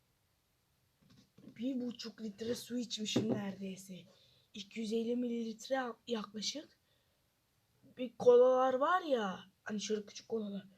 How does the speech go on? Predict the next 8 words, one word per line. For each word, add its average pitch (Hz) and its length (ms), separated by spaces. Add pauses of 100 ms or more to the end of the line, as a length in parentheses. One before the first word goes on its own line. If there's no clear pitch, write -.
(140)
Onlar 247 440
kadar 208 320
içmişim. 208 600 (800)
Bir 254 360
litre. 208 580 (260)
Bu 208 100
kadar 202 380 (200)
aman 185 460